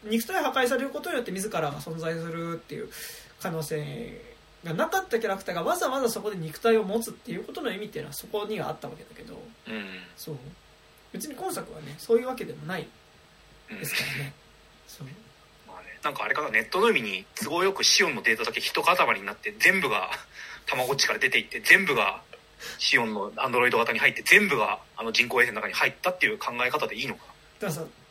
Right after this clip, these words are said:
Speaker 1: 違うじゃん。
Speaker 2: うん。
Speaker 1: なんかそのさ、
Speaker 2: うん。
Speaker 1: クラウド
Speaker 2: ログが残ってるわけよね、どっかに。うん。
Speaker 1: そう、クラウドに上げたデータとかってそういうことじゃないからさ。
Speaker 2: うんうんうん。
Speaker 1: その、ちょうど今そのデータが溜まっている、その電子回路みたいなところをピンポイントで打てば消滅するみたいなさ。
Speaker 2: うん。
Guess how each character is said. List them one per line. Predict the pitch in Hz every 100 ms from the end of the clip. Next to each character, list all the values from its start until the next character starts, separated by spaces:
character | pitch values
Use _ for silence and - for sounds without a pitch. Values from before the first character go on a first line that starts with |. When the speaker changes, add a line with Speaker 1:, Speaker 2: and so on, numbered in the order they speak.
| - -
Speaker 1:
違 | 403 494
う |
じ | -
ゃ |
ん。 | 226
Speaker 2:
う |
ん。 | - -
Speaker 1:
な | 175
ん |
か | 151
そ | 156
の | 143
さ、 | 143 - - - - - - -
Speaker 2:
う |
ん。 | 220 196 -
Speaker 1:
ク | 220
ラ |
ウ | 220
ド |
Speaker 2:
ロ | 226
グ | 220
が | 294
残 | - 202 -
っ |
て | -
る |
わ | -
け | -
よ |
ね、 | -
ど | -
っ |
か | -
に。 | 98 -
う |
ん。 | 110 - -
Speaker 1:
そ | -
う、 | 160
ク | 214
ラ | 285
ウ |
ド | 349
に | 320
上 | 302
げ | 302
た | 277
デ | 226
ー | 277
タ | 185
と |
か | 151
っ |
て | -
そ | -
う | -
い |
う |
こ | 370
と |
じ | 381
ゃ |
な | 170
い | 311 311
か | -
ら | -
さ。 | - 240
Speaker 2:
う | 240
ん | 226
う |
ん | -
う |
ん。 | 98 - - - -
Speaker 1:
そ | 147
の、 | 139 151 - - -
ち | 320
ょ | 349
う |
ど | 330
今 | 311 233
そ | 240
の | 240
デ | 175 302
ー | 302
タ | 180
が | 165
溜 | 190
ま | 202
っ | 214
て | 233 220
い |
る、 | 214 208 196 190 185 185
そ | 190
の | 170
電 | 208 233
子 |
回 | 269 233
路 | 180
み | 196
た | 185
い |
な | 160
と | 156
こ | 160
ろ |
を | 143
ピ | 220
ン | 233
ポ | 285
イ | 302
ン |
ト | 208
で | 151
打 |
て | 220
ば | 233
消 | - 202
滅 | 220
す | 226
る | 214
み | -
た |
い | -
な |
さ。 | -
Speaker 2:
う |
ん。 | 139